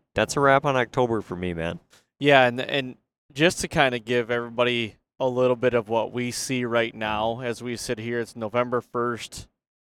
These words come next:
Speaker 2: uh, soon to be November second as we're recording this. But in Michigan, where we just came from,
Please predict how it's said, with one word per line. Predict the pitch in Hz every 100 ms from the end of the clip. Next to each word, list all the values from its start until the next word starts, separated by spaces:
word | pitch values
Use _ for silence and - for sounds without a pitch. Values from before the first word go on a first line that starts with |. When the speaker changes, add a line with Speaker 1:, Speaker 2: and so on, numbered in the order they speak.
| -
Speaker 2:
uh, | 104 104 101 98
soon | - - 131 123
to |
be | 117 117
November | 113 110 113 110
second | - 139 123 - 123 110
as | 107
we're | 107
recording | 101 - 135 131 123
this. | 120 - _ _ _ _ _
But | 127 123 - _ _ _ -
in | 147 147
Michigan, | 196 - 135 120 113 117
where | 120
we | 127 165
just | 180 165
came | - 160 151
from, | - 123 117